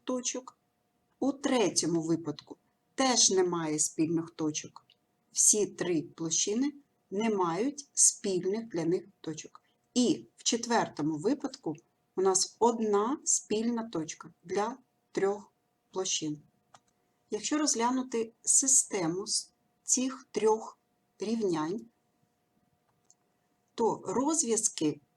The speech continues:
цієї системи задовольняють і першому рівнянню, і другому, і третьому рівнянню. Тобто розв'язки цієї системи задають точки з координатами X, Y, Z, е, що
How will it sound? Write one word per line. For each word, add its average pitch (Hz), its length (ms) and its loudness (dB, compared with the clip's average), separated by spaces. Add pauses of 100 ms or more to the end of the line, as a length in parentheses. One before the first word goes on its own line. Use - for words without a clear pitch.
(120)
цієї 208 360 2
системи 165 600 2
задовольняють 208 920 -2
і 196 280 0 (100)
першому 262 460 2
рівнянню, 233 560 -4
і 175 100 -2
другому, 233 500 -2
і 190 60 -10
третьому 156 460 -2
рівнянню. 143 340 -8 (100)
Тобто - 360 -8 (320)
розв'язки 160 800 0 (420)
цієї 170 360 0
системи - 720 0 (240)
задають 214 680 0 (240)
точки 175 380 0
з - 80 2
координатами 185 720 2
X, - 400 -4
Y, 156 240 -6
Z, 202 280 -2 (680)
е, 165 200 -4
що 220 580 4